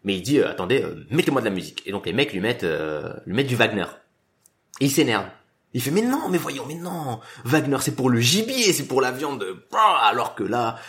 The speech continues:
là on est en train de cuisiner du poulet, je crois que c'est du poulet ou un truc comme ça. Il fait, non, il faut un truc un peu plus, un peu, et puis je sais plus ce qu'il lui met, il doit lui mettre du Vivaldi ou, ou du Chopin, j'en sais rien. Euh, mais voilà, pour te dire que Wagner, tout de suite, ça évoque, euh, ça.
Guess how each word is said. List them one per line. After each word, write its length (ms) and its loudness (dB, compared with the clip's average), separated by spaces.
là 100 2
on 100 4
est 40 0
en 80 2
train 140 -4
de 40 -8
cuisiner 380 -4
du 100 -8
poulet, 240 0
je 60 -2
crois 100 -10
que 60 -16
c'est 80 -6
du 80 -8
poulet 240 -2
ou 80 -2
un 40 -6
truc 120 -14
comme 180 2
ça. 120 -8
Il 40 -20
fait, 60 0
non, 220 2
il 80 2
faut 140 -2
un 60 0
truc 200 -6
un 40 -4
peu 100 -10
plus, 420 -2
un 80 -2
peu, 300 -6
et 100 -2
puis 140 -10
je 80 -2
sais 40 -10
plus 100 -14
ce 60 -12
qu'il 100 -6
lui 60 -2
met, 120 2
il 100 -4
doit 80 6
lui 80 0
mettre 140 0
du 80 -8
Vivaldi 680 -2
ou, 240 -4
ou 100 -6
du 140 -6
Chopin, 340 -2
j'en 120 -10
sais 140 -14
rien. 220 -8
Euh, 260 0
mais 60 0
voilà, 460 2
pour 100 -10
te 80 -2
dire 160 -2
que 80 2
Wagner, 380 0
tout 80 -20
de 20 -20
suite, 140 -14
ça 100 0
évoque, 320 -2
euh, 140 -2
ça. 260 -10